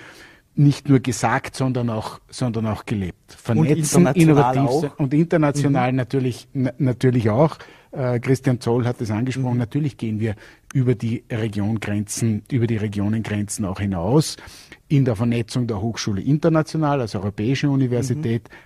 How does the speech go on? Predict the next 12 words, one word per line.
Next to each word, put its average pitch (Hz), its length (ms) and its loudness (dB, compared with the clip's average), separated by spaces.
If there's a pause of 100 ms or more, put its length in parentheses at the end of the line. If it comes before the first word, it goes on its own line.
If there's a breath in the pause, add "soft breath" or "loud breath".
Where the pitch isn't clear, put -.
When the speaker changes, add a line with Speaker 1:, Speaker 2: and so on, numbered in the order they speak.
(180 loud breath)
Speaker 1:
aber 110 300 -2 (100)
auch 120 400 2
natürlich, 139 680 4 (640 loud breath)
äh, 127 200 4
mit, 135 440 4
mit, 135 400 2
mit, 127 380 0
mit, 127 400 0
mit 131 240 0
Partnerunternehmen, 139 1700 4 (1040 soft breath)
Betrieben, 127 480 2
Institutionen, 123 960 -2